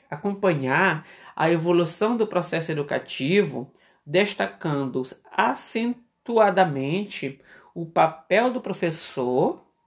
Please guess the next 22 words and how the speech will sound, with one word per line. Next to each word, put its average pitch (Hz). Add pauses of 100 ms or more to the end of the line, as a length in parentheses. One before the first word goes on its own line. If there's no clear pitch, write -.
(380)
o 139
papel 175
do 214
aluno, 147 (260)
o 143
papel 170
da 220
educação 156 (340)
e 190
o 202
papel 180
da 170
sociedade. 208 (640)
Esses 269
elementos, 139
eles 156
são 156
necessários 156 (500)
na 165
medida 180
em 220
que 208